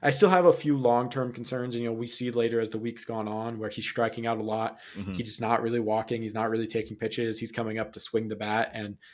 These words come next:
Speaker 1: kind of similar to what happened to Larnach, where he had those first two weeks that were really hot, pitchers started to figure out the holes in the swing. I think Lewis will have that same adjustment, but he was the top pick for a reason. He's hit at every single level he's been at.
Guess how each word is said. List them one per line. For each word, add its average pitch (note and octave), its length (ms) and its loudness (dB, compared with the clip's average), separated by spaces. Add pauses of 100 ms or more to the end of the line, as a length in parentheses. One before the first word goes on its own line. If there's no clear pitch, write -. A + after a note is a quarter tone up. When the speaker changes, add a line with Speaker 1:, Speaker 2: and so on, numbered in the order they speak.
(240)
Speaker 1:
kind B2+ 180 6
of A#2 60 2
similar B2 460 4
to A#2 220 2
what A2 160 2
happened A#2 340 -2
to G#2+ 300 -2
Larnach, A#2 460 2
where A2+ 160 2
he A2+ 80 -2
had A2 120 2
those A2 260 0 (380)
first A#2+ 240 -4
two A#2+ 120 -4
weeks A2 240 -6
that A2+ 80 0
were G#2+ 80 2
really G#2+ 160 2
hot, A2+ 320 0
pitchers G#2+ 200 -6
started G#2+ 260 -2
to A2 40 -8
figure G#2+ 300 -4
out G2+ 140 -4
the G#2 60 -8
holes A2 280 -2
in A2+ 80 -8
the G#2 40 -6
swing. A2 300 -6 (340)
I C3 60 4
think C3 220 4
Lewis C#3 260 6
will B2+ 80 0
have C3 160 4
that A2+ 160 2
same B2 220 -2
adjustment, A#2+ 520 2
but A2+ 300 0
he - 60 -10
was A2+ 80 -8
the A2+ 40 -8
top - 280 0
pick B2 160 -2
for B2+ 180 -2
a - 20 -2
reason. A#2 320 -4
He's - 280 -12
hit A#2+ 240 4
at G#2+ 120 -4
every G#2+ 220 0
single A#2 240 -4
level A2+ 240 -2
he's G#2+ 160 -6
been A2 160 -6
at. A#2 220 -6